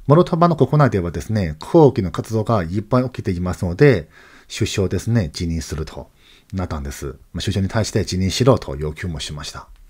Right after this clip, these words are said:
次です。九。ポーランド政府が発表しました。二月十日の昼から、ベラルーシ側から入ってくる船をですね、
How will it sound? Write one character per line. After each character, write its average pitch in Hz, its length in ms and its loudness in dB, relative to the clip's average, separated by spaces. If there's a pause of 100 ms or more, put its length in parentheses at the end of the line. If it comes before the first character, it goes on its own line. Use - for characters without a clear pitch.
(600)
次 160 180 2
で 131 100 6
す。 80 320 -6
九。 110 360 0 (440)
ポ 202 220 8
ー - 20 6
ラ 135 140 4
ン 107 40 -4
ド 107 100 -2
政 117 380 2
府 107 140 -4
が 123 180 6
発 - 360 -8
表 85 120 -2
し - 100 -4
ま 92 140 0
し - 60 -8
た。 76 240 -6 (480)
二 151 140 6
月 113 340 2
十 107 260 -2
日 - 180 -2
の 110 100 2
昼 139 260 4
か - 160 -4
ら、 131 300 4 (340)
ベ 135 120 6
ラ 151 80 6
ル 185 100 6
ー 160 60 6
シ 90 240 -2
側 98 300 -2
か - 180 -2
ら 113 140 2
入 - 200 2
っ 135 40 0
て 135 180 2
く - 160 -8
る 76 100 -6
船 135 320 2
を 73 60 -2
で 73 140 -10
す - 120 -8
ね、 127 220 4